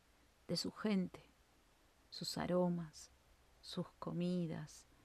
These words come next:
sus lujos, su arte y filosofía. Aquí estoy,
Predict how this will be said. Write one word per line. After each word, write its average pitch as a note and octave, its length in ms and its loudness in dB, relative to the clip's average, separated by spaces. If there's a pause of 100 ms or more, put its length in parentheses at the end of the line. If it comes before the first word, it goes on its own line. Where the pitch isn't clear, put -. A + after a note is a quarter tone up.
(380)
sus D3+ 300 0
lujos, E3+ 560 6
su E3 260 6
arte F#3+ 460 8
y D3+ 40 0
filosofía. D#3+ 1040 -2 (1200)
Aquí F#3 400 8
estoy, C3+ 500 2